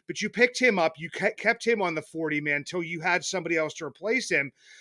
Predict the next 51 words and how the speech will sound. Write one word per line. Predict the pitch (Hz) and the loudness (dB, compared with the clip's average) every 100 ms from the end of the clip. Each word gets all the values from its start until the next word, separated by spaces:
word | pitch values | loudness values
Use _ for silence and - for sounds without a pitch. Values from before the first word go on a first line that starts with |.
| - - | -14 -4
Well, | 214 | 0
now | 254 311 | 4 4
at | 302 | 2
this | 202 - | 2 -2
point | - 175 | -4 -4
in | 156 | -2
time, | 160 156 151 | 0 0 0
we | 180 | -2
were | 226 202 | 2 0
at | - | 0
thirty-seven. | 202 190 185 - 226 190 160 | -2 -2 -2 0 2 2 -2
He | 180 | -4
still | - 214 | -4 -4
signs | 190 202 190 | -2 -2 -2
this | 180 - | -2 -2
guy | 202 185 | 0 2
to | 170 | 0
a | |
minor | 160 170 165 | 0 0 0
league | 151 123 | -4 -4
deal | 196 214 | 0 0
because | 151 151 170 165 151 - _ _ _ _ 147 | 0 -2 2 2 2 -4 _ _ _ _ -12
you | 160 165 113 | -10 -10 -6
do | 185 220 | -2 0
need | 196 190 127 | -2 -4 -6
depth | 127 160 151 - - _ _ | 0 2 2 -2 -16 _ _
at | 147 151 | -6 -4
triple | - 180 170 160 | -2 -2 -2 2
A, | 185 160 | 4 2
and | 156 | 0
you | |
need | 156 170 | -2 -2
a | |
guy | 139 151 147 165 156 | 0 0 4 4 4
who, | 156 160 156 - | 2 0 -2 -6
you | 156 | -6
know, | 156 | -4
has | 139 160 156 131 - - - _ | -2 0 -2 -4 -14 -20 -20 _
at | 180 165 | -6 -2
least | 202 190 | -2 0
shown | - 190 190 180 | 0 2 2 2
the | 160 | -2
ability | 127 _ 147 143 185 202 208 - - | -4 _ -4 -2 0 0 0 -4 -8
to | 170 160 151 147 | -6 -6 -10 -12
make | 143 143 160 - | -6 -4 -2 -4
it | 131 | -6
onto | 135 143 170 202 | -4 -2 -2 0
a | 196 | 0
major | 190 196 185 | 2 0 0
league | 208 190 | -4 -4
team | 220 214 | -4 -4